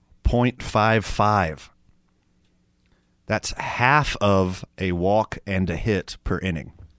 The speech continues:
So that means half of a base runner gets on.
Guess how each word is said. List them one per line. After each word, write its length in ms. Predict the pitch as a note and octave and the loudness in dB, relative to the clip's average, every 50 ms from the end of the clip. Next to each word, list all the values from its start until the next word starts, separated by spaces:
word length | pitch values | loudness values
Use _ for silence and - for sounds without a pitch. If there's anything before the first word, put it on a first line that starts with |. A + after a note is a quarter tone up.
| _ _ _ _ _ _ _ _ _ _ _ _ | _ _ _ _ _ _ _ _ _ _ _ _
So 120 | - - D3+ | -2 0 2
that 40 | C3 | 4
means 180 | C#3 B2 - | 4 4 4
half 380 | - - A#2+ C#3 C#3 D3 C#3 - | 4 4 6 6 6 6 6 4
of 100 | C#3 A#2 | 4 4
a 80 | B2 | 4
base 340 | G2+ F2 A2+ A#2+ B2 - - | 4 6 4 4 4 2 2
runner 260 | G2+ F#2+ F2+ F2+ E2+ | 0 0 2 2 0
gets 240 | E2 F2 E2 - - | -2 -2 -4 -4 -4
on. 260 | F2+ D#2 C#2+ C#2 D#2 | -4 -6 -6 -8 -12